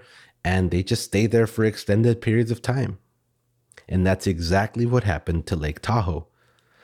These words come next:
Black bears are not new to Lake Tahoe. A black bear sighting is entirely normal. In fact, the residents of Lake Tahoe know how to live around black bears.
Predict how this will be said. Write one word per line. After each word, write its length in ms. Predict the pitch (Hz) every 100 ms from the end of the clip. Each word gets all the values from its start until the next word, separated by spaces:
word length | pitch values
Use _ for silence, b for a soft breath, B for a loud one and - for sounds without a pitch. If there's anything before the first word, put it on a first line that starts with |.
| b b b b -
Black 260 | 127 143
bears 280 | 143 143 135
are 180 | - 110
not 420 | 104 104 120 -
new 400 | 98 95 107 80
to 140 | 80 85
Lake 220 | 78 -
Tahoe. 480 | - - 76 78 - _ _
A 80 | 92
black 300 | 82 104 -
bear 120 | 110
sighting 400 | 101 104 98 101
is 140 | 92 92
entirely 420 | 87 107 113 117
normal. 480 | 123 156 107 78 - b b b
In 180 | 101 104
fact, 380 | - 139 160 -
the 100 | 98
residents 480 | 135 190 139 95
of 140 | 98 85
Lake 200 | 87 -
Tahoe 320 | 87 87 98
know 640 | 92 87 113 156 107 117
how 220 | 107 101
to 140 | 98 104
live 280 | 85 90 -
around 440 | 95 82 76 85
black 300 | - 95 -
bears. 420 | 107 113 82 -